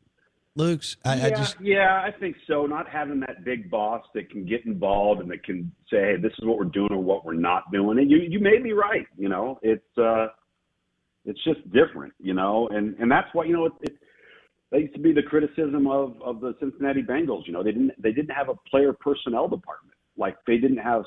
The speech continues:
Speaker 2: scouts. All the coaches, like, did everything. And for the most part,
Speaker 1: Wow.
Speaker 2: that's still fairly true. And there was a lot of criticism as to, "Okay, well, why aren't they as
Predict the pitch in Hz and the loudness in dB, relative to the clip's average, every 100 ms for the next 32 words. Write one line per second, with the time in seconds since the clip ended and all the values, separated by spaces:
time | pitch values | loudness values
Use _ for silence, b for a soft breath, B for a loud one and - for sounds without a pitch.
0 | - - 135 - 104 - - 135 165 - | -8 -2 0 0 -2 -4 -2 -2 -2 -4
1 | 82 76 - 82 71 69 - 69 - 107 | -8 -10 -8 -6 -6 -10 -14 -16 0 4
2 | 95 117 120 104 87 80 - 73 _ _ | 6 6 4 2 0 -2 -4 -8 _ _
3 | - - 127 180 120 113 - _ _ _ | -20 2 4 4 2 -4 -12 _ _ _
4 | _ 131 143 143 - - 165 170 90 95 | _ 0 2 0 -6 -8 -6 -6 -8 -8
5 | 110 104 107 113 - - 190 - 110 104 | -8 -6 -6 -6 -8 -8 -8 -8 -10 -8
6 | 104 - 104 107 101 107 135 131 - 123 | -8 -8 -6 -2 -2 0 0 -2 -6 -6